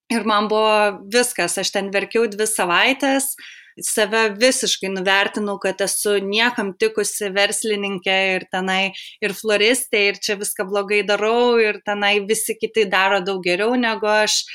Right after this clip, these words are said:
Nu, ir tiesiog tos mintys turbūt puikiai irgi žinai, kad jos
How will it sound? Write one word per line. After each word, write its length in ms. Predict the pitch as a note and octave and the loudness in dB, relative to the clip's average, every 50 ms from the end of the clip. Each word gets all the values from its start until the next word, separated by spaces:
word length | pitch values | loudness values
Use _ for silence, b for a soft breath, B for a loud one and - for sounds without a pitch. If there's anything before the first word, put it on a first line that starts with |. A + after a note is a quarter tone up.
| B B B B B B | B B B B B B
Nu, 200 | _ A3+ A#3+ C4 | _ -2 0 0
ir 80 | C4 B3+ | 0 2
tiesiog 380 | - A#3 A3 - A#3 G#3 G3+ - | 0 0 0 0 0 -2 0 0
tos 160 | G3+ F#3+ - - | -2 -4 -2 -2
mintys 380 | G#3 A3 A3 A3 G3+ - - | -4 -2 -2 -2 -4 -4 -4
turbūt 340 | - F#3 F#3 F3+ G3 F#3+ F#3 _ _ _ | -6 -6 -6 -6 -6 -6 -8 _ _ _
puikiai 480 | - G#3 G#3 F#3+ - G3+ F#3+ F#3+ F#3+ | -4 -2 -2 -2 -4 -4 -2 0 0
irgi 220 | F#3+ F#3+ F#3 F#3+ F3+ | -2 -2 -2 -2 0
žinai, 340 | - G3+ G3 E3 A3 G3 F#3 | 0 0 0 -2 -2 -4 -2
kad 160 | - G#3+ - | -2 -2 2
jos 240 | - G#3 G3+ G3+ | 2 2 2 2